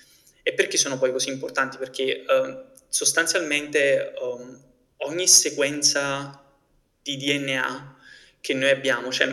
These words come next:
magari c'è una determinata sequenza di D N A all'interno del nostro genoma che produce una determinata proteina, ok? Dunque noi sa-,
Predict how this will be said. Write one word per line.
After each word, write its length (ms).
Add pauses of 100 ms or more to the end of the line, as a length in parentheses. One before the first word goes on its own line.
(120)
magari 280
c'è 120
una 180
determinata 560
sequenza 380
di 200
D 140
N 100
A 340 (100)
all'interno 360
del 100
nostro 300
genoma 380
che 400 (1300)
produce 840
una 140
determinata 560
proteina, 600
ok? 760
Dunque 320
noi 260
sa-, 340